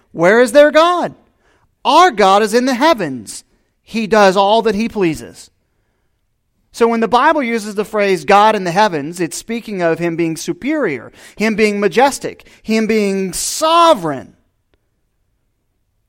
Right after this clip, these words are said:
Sovereignty means dominion.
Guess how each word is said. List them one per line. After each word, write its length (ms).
Sovereignty 680
means 340
dominion. 800